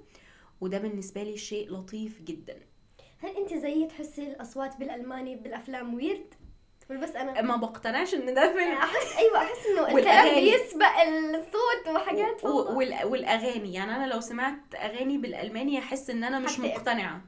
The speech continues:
Speaker 1: يعني دي مش أغاني، فاهمة؟
Speaker 2: بالضبط.
Speaker 1: ده، ده دعابة.
Speaker 2: <laughs>
Speaker 1: آه، فأنا ما بقتنعش بأي أفلام أو بأي، آه، music
Speaker 2: بس ليش؟ مع
Speaker 1: بالألماني.
Speaker 2: إنه إحنا نحب الإنجليزي ونسمع الإنجليزي ونتفرج أفلام بالإنجليزي، فتحسي إنه اللغة الألمانية هي المصيبة؟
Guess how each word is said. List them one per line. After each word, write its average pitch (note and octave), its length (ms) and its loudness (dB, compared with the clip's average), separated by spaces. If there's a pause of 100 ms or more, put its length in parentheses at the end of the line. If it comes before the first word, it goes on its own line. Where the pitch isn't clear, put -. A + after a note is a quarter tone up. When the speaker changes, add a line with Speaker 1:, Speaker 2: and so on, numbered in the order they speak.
(100)
Speaker 1:
يعني F3+ 500 -6
دي A3 180 -4
مش E4 220 2
أغاني، A3 440 -4
فاهمة؟ A#3 340 -6
Speaker 2:
بالضبط. C4 580 -6
Speaker 1:
ده، A3+ 200 -2
ده B3+ 180 4
دعابة. A#3+ 580 2
Speaker 2:
<laughs> - 600 -10
Speaker 1:
آه، A3+ 120 4
فأنا B3+ 320 0
ما C4+ 100 0
بقتنعش B3+ 640 -2
بأي C4 380 -6
أفلام B3 400 -6
أو G3+ 220 -6
بأي، G#3+ 600 -8
آه، G3 380 -14
music A#3 400 -6
Speaker 2:
بس D#4+ 120 0
ليش؟ - 140 -4
مع G#4 80 2
Speaker 1:
بالألماني. C#4+ 340 0
Speaker 2:
إنه D4+ 200 0
إحنا D#4+ 240 -2
نحب D#4 300 -4
الإنجليزي C4 480 -6
ونسمع C4 300 -4
الإنجليزي A3+ 420 -6
ونتفرج A3 320 -6
أفلام A3+ 300 -8
بالإنجليزي، A3 540 -10
فتحسي A3 580 -10
إنه C#4 140 0
اللغة B3+ 400 -6
الألمانية C#4+ 800 -10
هي C#4+ 280 -10
المصيبة؟ B3+ 680 -6